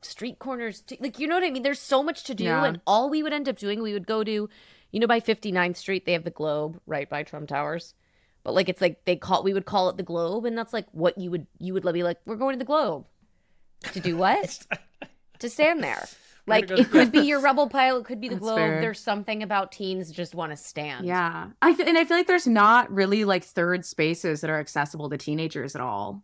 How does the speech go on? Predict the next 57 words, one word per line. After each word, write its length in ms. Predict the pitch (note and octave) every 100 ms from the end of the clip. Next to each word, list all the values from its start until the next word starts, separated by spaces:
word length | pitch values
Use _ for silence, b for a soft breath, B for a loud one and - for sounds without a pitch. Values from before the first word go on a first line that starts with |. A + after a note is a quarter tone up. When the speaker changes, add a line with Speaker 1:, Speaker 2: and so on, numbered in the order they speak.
| _
Speaker 2:
Do 60 | -
you 40 |
know 80 | F#3
what 80 | F#3
I 60 |
mean? 160 | E3 D#3
Like, 40 | -
you 60 | -
Speaker 1:
Totally. 160 | G3+
Speaker 2:
can't 140 | G3 A#3
really 160 | A#3+ G#3+
hang 140 | G3+
out 40 |
in 80 | G#3
the 80 | G3
library 480 | D3+ D#3 F3+ D#3+ D3
'cause 140 | D#3
you 40 | D#3
need 60 |
to 60 | D3+
be 80 | D3+
quiet 440 | - D3 D#3 C#3+
there. 380 | C3+ A2+ C3+ -
Speaker 3:
Yeah. 300 | C3+ A#2+ G2 -
Speaker 2:
And 100 | D3+
you 40 |
Speaker 3:
And 100 | C3+
Speaker 2:
can't, 220 | C#3 D3
Speaker 3:
like, 80 | C3
Speaker 2:
you 60 | C#3+
know. 100 | C3+
Speaker 3:
s-, 120 | C3 D3
someone 260 | - D3 C#3+
needs 180 | C#3+ -
to 40 |
have 120 | C3 B2
a 20 |
cool 260 | - C3+
parent 600 | A#2+ B2 A#2+ A2+ G#2 G#2 -
who 200 | A#2 A#2
just, 200 | A2 B2
like, 120 | B2 G#2+
lets 200 | A2+ B2
you 100 | A2+
guys 180 | A2+ A2
all 120 | A2
hang 200 | A2 A2
out 140 | A2+ A2
in 80 |
the 80 | A2
basement 540 | G#2 G#2+ G#2+ G#2 G2+ -
and 160 | G2+
drink 320 | - A2+ G#2
light 240 | C#3 A2 G2+
beers 240 | G#2+ G#2+
or 80 | G2+
something. 440 | A#2 A2 A#2+ B2+